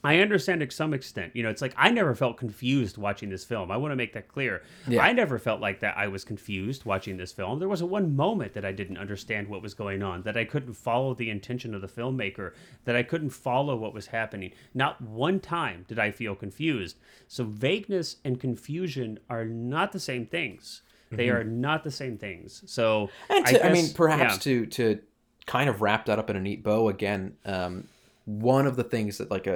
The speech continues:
Speaker 2: a, a, an experience I had watching a movie recently was I was watching To the Wonder, which is, you know, speaking of Malick, as we were just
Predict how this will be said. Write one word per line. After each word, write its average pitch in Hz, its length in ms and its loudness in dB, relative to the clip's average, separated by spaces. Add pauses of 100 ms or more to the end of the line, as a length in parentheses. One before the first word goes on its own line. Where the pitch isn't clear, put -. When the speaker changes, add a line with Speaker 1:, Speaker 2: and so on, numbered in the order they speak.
Speaker 2:
a, 92 340 0
a, - 160 -8
an 110 60 -8
experience 107 480 -2
I 92 60 -2
had 98 160 -4
watching 104 320 -2
a 98 40 -2
movie 101 180 -2
recently 107 500 -4
was 107 160 -8
I 95 60 0
was 98 120 -6
watching 101 540 -4
To - 140 -4
the 92 100 -2
Wonder, 98 340 -2
which 101 200 -8
is, 95 160 -8
you 95 80 -4
know, - 20 -4
speaking 104 380 -2
of 95 80 -8
Malick, 98 340 -2
as 98 140 -4
we 95 80 -6
were 95 140 -2
just - 240 -18